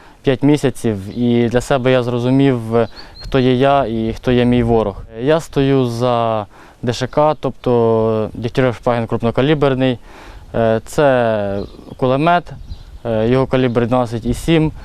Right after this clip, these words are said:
Ми подавляємо вогневі точки противника. А саме, коли йде робота із, е, їхніх позицій, ми подавляємо їхній вогонь. Е, вночі ми працюємо тільки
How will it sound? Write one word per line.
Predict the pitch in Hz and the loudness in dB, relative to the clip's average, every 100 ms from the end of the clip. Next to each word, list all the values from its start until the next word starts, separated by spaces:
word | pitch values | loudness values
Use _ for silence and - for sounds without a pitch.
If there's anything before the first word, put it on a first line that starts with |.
| - - | -18 -2
Ми | 151 156 147 135 120 - - - | 2 4 4 2 -2 -6 -10 -6
подавляємо | 139 127 127 139 135 123 120 113 104 - - - - - | -2 0 2 2 0 -2 -2 -4 -6 -12 -20 -20 -20 -12
вогневі | 113 120 135 135 | -4 0 2 2
точки | 127 127 123 | 2 -2 -2
противника. | 123 120 123 107 107 107 101 - - - - | -2 0 0 0 -2 -2 -4 -8 -20 -16 -6
А | 127 | -2
саме, | 170 156 127 | 0 0 0
коли | 131 131 | 2 2
йде | 131 131 135 127 | 2 2 2 2
робота | 123 123 135 131 117 | 0 0 0 0 0
із, | 117 120 - - - | 0 -2 -4 -8 0
е, | 117 113 104 - - - - | 2 2 0 -10 -20 -16 -2
їхніх | 135 135 127 | 0 0 0
позицій, | 135 131 156 - 117 113 | 0 2 0 0 -2 -2
ми | 120 131 135 127 - - - | 0 0 0 -2 -6 -16 -10
подавляємо | - 120 127 139 131 123 | -4 -2 2 2 2 0
їхній | 120 120 123 117 113 | -2 -2 0 0 0
вогонь. | 107 120 120 104 - - - - - | 0 0 0 -2 -8 -20 -20 -20 -6
Е, | 113 110 110 107 | -2 0 0 -2
вночі | 117 123 139 - 175 170 151 - - | -2 0 0 0 2 4 2 -2 -8
ми | 123 127 123 | -2 2 2
працюємо | 127 123 - 135 127 123 117 113 95 - | 2 0 2 2 4 2 2 0 -4 -6
тільки | - 123 - 120 113 | -4 -4 0 2 2